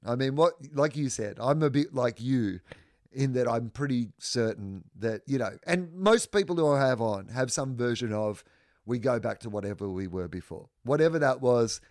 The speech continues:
you go back to being that. And for a lot of people, that's just nothing. We were nothing and we will be nothing again. And I think certainly that's the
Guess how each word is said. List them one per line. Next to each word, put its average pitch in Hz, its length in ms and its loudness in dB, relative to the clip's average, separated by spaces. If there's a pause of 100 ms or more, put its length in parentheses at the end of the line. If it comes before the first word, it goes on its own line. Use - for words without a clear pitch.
(140)
you 117 120 -4
go 110 180 0
back 104 240 -6
to 107 120 -4
being 95 300 -6
that. 92 160 -10
And 120 180 -8
for 127 100 -4
a 123 40 0
lot 131 160 2
of 120 80 -4
people, 104 280 -4
that's 98 200 -6
just - 280 -10 (260)
nothing. 160 320 -2 (180)
We 123 100 0
were 151 200 4
nothing 135 480 0 (340)
and 117 180 -4
we 117 80 0
will 113 180 0
be 110 220 0
nothing 110 380 -4
again. 104 360 -6 (220)
And 131 140 -6
I 135 100 0
think 139 240 -4 (140)
certainly 123 440 -2
that's 110 280 -6
the 107 280 -4